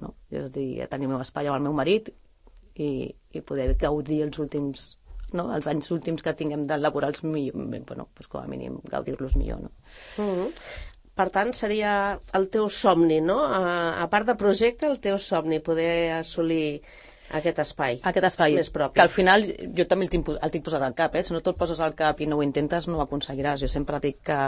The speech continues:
Speaker 1: no et pots queixar mai de les coses si tu no fas, eh, intentes canviar-les, perquè al final, eh, si no et fiques un projecte a dir, "Pues mira, jo als seixanta vull començar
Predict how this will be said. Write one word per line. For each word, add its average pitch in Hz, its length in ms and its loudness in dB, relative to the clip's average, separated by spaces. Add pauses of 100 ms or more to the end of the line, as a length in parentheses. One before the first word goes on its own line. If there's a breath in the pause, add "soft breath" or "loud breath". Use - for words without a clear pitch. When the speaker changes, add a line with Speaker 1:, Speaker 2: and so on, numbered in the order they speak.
(260)
Speaker 1:
no 156 160 2
et - 80 -16
pots - 200 -2
queixar 143 320 -4
mai 135 220 2
de 139 100 0
les 135 160 -4
coses 151 240 -4
si 131 120 -6
tu 135 200 -12
no 135 140 -4
fas, 135 240 -6
eh, 135 180 -6
intentes 131 400 -6
canviar-les, 135 480 -6
perquè - 220 -8
al 123 60 -8
final, 123 340 -6 (500 loud breath)
eh, 131 280 -2
si - 140 -2
no 135 100 0
et - 40 -14
fiques 147 220 -2
un 139 100 -2
projecte 135 340 -2
a 139 40 0
dir, 131 120 -2
"Pues 127 140 -4
mira, 147 160 0
jo 139 180 0
als - 500 -4 (120)
seixanta 143 520 6
vull 139 120 4
començar 135 400 -2